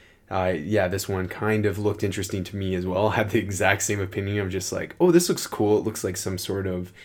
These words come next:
has a kind of an interesting tone to it." Um, but the combination of, like,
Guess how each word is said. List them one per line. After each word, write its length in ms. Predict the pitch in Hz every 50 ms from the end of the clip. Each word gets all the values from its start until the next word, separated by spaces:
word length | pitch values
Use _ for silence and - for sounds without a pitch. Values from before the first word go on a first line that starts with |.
| - _ _
has 140 | - 101 95
a 240 | 98 90 90 87 - - - - _ _
kind 120 | - 104 95
of 60 | 92
an 60 | -
interesting 420 | - 104 98 - - - 101 95
tone 300 | 90 - - 101 101 98
to 180 | 95 - 104 98
it." 240 | 98 95 95 90 - - - _ _ _ - _
Um, 520 | 90 87 85 85 87 85 85 87 87 85 85 - - - - - - _ _ _ _ -
but 180 | 98 110 87
the 80 | - 135
combination 600 | - - 107 104 95 98 107 110 113 - - 117
of, 240 | 104 113 101 90 98
like, 400 | 98 92 90 90 92 92 92 -